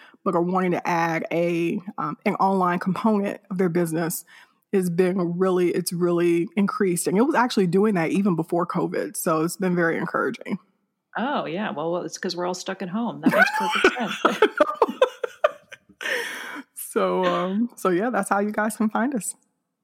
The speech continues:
Speaker 2: That's great. I didn't even think, I didn't even think about that. There you go, making all these connections. Um, <laughs> this is definitely the time to start moving your business online if you haven't.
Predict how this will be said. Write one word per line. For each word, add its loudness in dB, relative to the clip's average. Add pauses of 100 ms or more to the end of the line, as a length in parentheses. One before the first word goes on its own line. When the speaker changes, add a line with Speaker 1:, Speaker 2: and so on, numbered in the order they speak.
(160)
Speaker 2:
That's -4
great. 0
I 4
didn't 0
even -2
think, -6
I -2
didn't 0
even -4
think -8
about -4
that. -6
There -4
you -2
go, -2
making -2
all -4
these -4
connections. -8 (220)
Um, -2 (360)
<laughs> -18
this -2
is -4
definitely 0
the -2
time 0
to 0
start -4
moving -4
your -6
business -6
online -6
if -10
you -4
haven't. -10